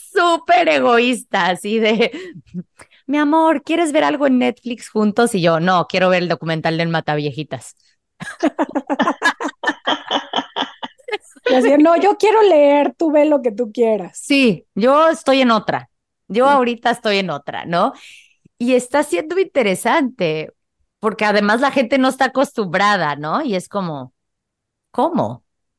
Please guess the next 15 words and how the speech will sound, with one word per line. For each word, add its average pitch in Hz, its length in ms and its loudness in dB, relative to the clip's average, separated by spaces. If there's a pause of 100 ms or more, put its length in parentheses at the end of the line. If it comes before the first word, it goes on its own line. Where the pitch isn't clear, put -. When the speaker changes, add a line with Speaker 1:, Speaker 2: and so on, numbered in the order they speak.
(120)
Speaker 1:
¿No 151 220 -2
quieres 208 280 2
venir 208 280 4
a 220 100 2
pasear 208 320 0
a 214 80 2
los 214 180 0
perros, 226 540 0
las 160 280 -2
siete 175 440 -2
amigas 208 420 0
juntas?". 214 420 -4
Y 196 80 -6
yo, 165 160 -2
"No, 180 300 -2